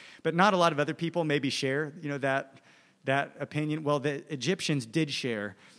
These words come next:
Abram's opinion of his wife's beauty. In verse fourteen, it says, "When Abram entered Egypt,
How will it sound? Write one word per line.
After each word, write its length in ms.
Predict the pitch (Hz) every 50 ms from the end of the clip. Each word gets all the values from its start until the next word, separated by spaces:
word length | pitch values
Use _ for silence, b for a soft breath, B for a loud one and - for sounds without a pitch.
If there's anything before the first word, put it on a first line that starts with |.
| B B B B
Abram's 400 | 156 160 165 143 156 151 143 151
opinion 480 | 147 - - 160 160 147 143 131 135
of 140 | 131 131 120
his 200 | 135 131 110 107
wife's 480 | 117 117 113 113 120 - - - - - B B B B
beauty. 260 | 120 123 139 147 143 135
In 40 |
verse 160 | 131 156 151 -
fourteen, 380 | - 165 160 156 - 175 160
it 80 | 151 139
says, 240 | - 156 151 135 139
"When 100 | 151 156
Abram 320 | 165 175 160 156 151 165
entered 320 | 170 180 175 147 147 127
Egypt, 480 | 143 170 185 143 - 143 139 - -